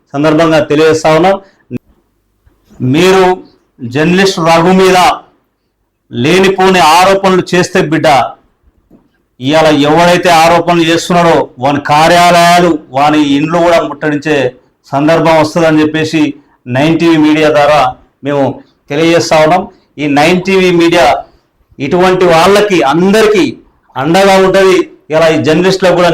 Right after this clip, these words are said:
నికార్సుగా పనిచేసే జర్నలిస్టులకు కూడా నైన్ టీవీ అండగా ఉంటది. మేము దేనికైనా సిద్ధంగా ఉంటామని చెప్పేసి ఈ సందర్భంగా మేము తెలియజేయడం జరుగుతా ఉంది. జర్నలిస్ట్ రఘుతోటి కూడా మళ్ళీ మాట్లాడి ఈ వాస్తవాలు ఏందనేది కూడా మీ ముందుకు తీసుకొచ్చే ప్రయత్నం చేస్తాం. రానున్న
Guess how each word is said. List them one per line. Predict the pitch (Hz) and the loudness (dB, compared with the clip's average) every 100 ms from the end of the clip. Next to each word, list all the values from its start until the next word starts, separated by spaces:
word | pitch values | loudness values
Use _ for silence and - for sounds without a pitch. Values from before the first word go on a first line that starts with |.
| 156 | -2
నికార్సుగా | 156 196 208 202 202 | 0 0 0 0 0
పనిచేసే | 180 175 180 151 | -2 -2 -2 -4
జర్నలిస్టులకు | 156 165 165 175 170 | -2 -2 -2 -2 0
కూడా | 160 139 | 0 0
నైన్ | 156 156 | -2 -2
టీవీ | 165 151 - - | -2 -2 -4 -6
అండగా | 143 170 170 | -2 0 2
ఉంటది. | 165 156 165 165 _ - | 2 0 0 -2 _ -8
మేము | 151 135 135 | -6 -4 -2
దేనికైనా | 180 190 196 196 190 | 0 0 0 0 -2
సిద్ధంగా | 165 180 175 165 | -2 -2 0 0
ఉంటామని | 165 165 160 | 0 0 -2
చెప్పేసి | 156 156 156 | -4 -6 -6
ఈ | 143 | -6
సందర్భంగా | 143 151 156 151 143 120 - _ 135 | -4 -2 -2 0 0 -2 -10 _ -10
మేము | 139 143 | -6 -2
తెలియజేయడం | 147 165 165 160 151 | 0 2 2 0 0
జరుగుతా | 147 156 156 | -2 0 -2
ఉంది. | 160 196 214 - _ _ 117 | 0 0 -2 -4 _ _ -10
జర్నలిస్ట్ | 127 156 175 - 151 | -4 -2 0 -2 0
రఘుతోటి | 165 170 185 175 165 | 0 0 0 0 0
కూడా | 175 175 160 | 0 0 0
మళ్ళీ | 170 180 151 | 0 0 0
మాట్లాడి | 156 175 - 180 180 190 185 _ _ | 0 0 0 0 2 0 -4 _ _
ఈ | 143 139 | -4 0
వాస్తవాలు | 170 180 190 180 180 | 0 0 0 2 2
ఏందనేది | 180 175 175 175 | 0 0 0 2
కూడా | 175 156 - _ _ 139 | 2 0 -2 _ _ -6
మీ | 151 | -4
ముందుకు | 147 165 185 | 0 0 0
తీసుకొచ్చే | 170 185 175 147 | 0 -2 -4 -2
ప్రయత్నం | 156 165 175 170 | 0 0 0 0
చేస్తాం. | 170 170 190 202 190 _ _ _ - | 0 0 0 -2 -4 _ _ _ -6
రానున్న | 139 175 190 | -2 0 2